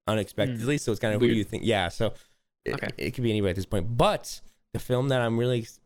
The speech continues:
Speaker 1: excited to tell you about is Stutz on Netflix.
Speaker 2: Uh,
Speaker 1: I
Speaker 2: this is on my,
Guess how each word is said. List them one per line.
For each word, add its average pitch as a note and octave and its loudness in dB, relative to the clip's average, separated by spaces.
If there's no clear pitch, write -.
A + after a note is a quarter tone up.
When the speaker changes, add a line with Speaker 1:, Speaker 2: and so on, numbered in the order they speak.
Speaker 1:
excited B2+ -2
to - -20
tell B2 0
you A#2+ 0
about E2 -2
is E2 -2
Stutz - -6
on E2 -2
Netflix. - -6
Speaker 2:
Uh, A3 -6
Speaker 1:
I F#3+ 0
Speaker 2:
this G3 2
is - 0
on F#3 -2
my, G3 -2